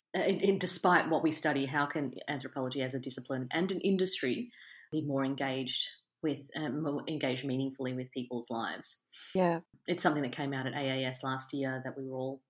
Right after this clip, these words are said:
Speaker 1: in a co-, in conversation about. But, um, the casualization of the workforce is incredibly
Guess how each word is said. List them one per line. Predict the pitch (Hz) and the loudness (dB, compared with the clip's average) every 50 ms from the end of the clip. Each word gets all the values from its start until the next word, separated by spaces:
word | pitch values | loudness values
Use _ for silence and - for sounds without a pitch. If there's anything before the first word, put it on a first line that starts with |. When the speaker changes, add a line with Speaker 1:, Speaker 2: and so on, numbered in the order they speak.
| _ _ - | _ _ -10
Speaker 1:
in | 156 143 | -8 -8
a | 143 | -8
co-, | - - 127 | -6 -6 -6
in | - 156 147 143 | -4 -4 -4 -4
conversation | - 139 135 131 127 - 123 123 - - 131 123 | -4 -4 -4 -4 -4 -4 -4 -6 -6 -6 -8 -8
about. | 127 123 123 123 - - _ _ - - - - - _ _ - | -6 -6 -6 -8 -8 -12 _ _ -20 -20 -20 -20 -20 _ _ -4
But, | 147 170 147 131 123 123 - - - - | 0 2 2 2 2 0 -2 -2 -2 -2
um, | - 151 143 135 135 131 127 123 120 117 117 120 120 _ - | -2 -2 0 0 0 0 0 0 0 -2 -4 -6 -10 _ -6
the | - 139 | -6 -4
casualization | - - 151 147 147 143 139 135 135 131 127 127 - 139 131 | -2 -2 -2 -2 0 0 0 2 0 0 -2 -4 -6 -6 -6
of | 127 127 | -8 -8
the | 127 | -8
workforce | 123 135 127 127 - - 131 131 135 - | -8 -8 -8 -8 -8 -10 -8 -8 -8 -8
is | - - - | -8 -8 -8
incredibly | 131 135 - - - 135 135 135 135 131 127 120 - - | -8 -10 -14 -12 -8 -6 -6 -6 -6 -6 -8 -8 -10 -12